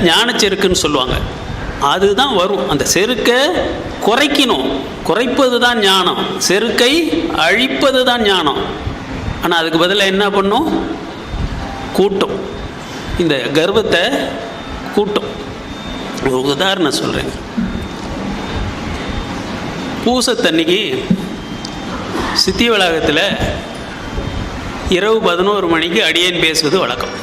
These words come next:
ஒரு பத்தரை மணி இருக்கும், ஒரு பாடகர் பாடிக்கிட்டு இருக்கார்.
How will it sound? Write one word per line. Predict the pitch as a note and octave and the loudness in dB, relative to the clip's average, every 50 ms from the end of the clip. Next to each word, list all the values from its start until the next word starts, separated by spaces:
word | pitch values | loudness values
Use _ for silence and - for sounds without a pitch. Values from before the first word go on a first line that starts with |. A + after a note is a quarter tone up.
| - - - - - - - - - - - - - - - - - - - - - - - - - - - - - - - - - - - - - - - - - - - - - - | -10 -4 0 0 0 0 -2 -6 -8 -10 -10 -12 -12 -12 -12 -12 -10 -10 -10 -10 -10 -10 -10 -10 -8 -8 -8 -6 -6 -6 -6 -6 -8 -10 -10 -10 -10 -10 -10 -8 -8 -8 -8 -8 -4 -2
ஒரு | G3+ G3 G3 | 0 0 2
பத்தரை | G3 G3 F#3 F#3+ A3+ B3 C4 | 2 2 2 4 4 4 4
மணி | A#3+ G#3+ G#3 A3+ A3+ | 4 4 4 4 2
இருக்கும், | G#3 F#3+ F3 - E3+ G3+ | 2 2 2 2 2 2
ஒரு | B3 A#3 F#3+ E3 | 2 0 2 4
பாடகர் | E3+ E3+ F#3 G#3 A3 G#3+ G3+ F3+ D#3+ | 4 4 4 4 4 2 2 2 2
பாடிக்கிட்டு | E3 E3 F3 F3+ F3+ E3 D3+ - D#3+ | 4 4 4 4 2 0 0 0 0
இருக்கார். | C#3 D3+ C#3+ - - | 2 2 0 0 0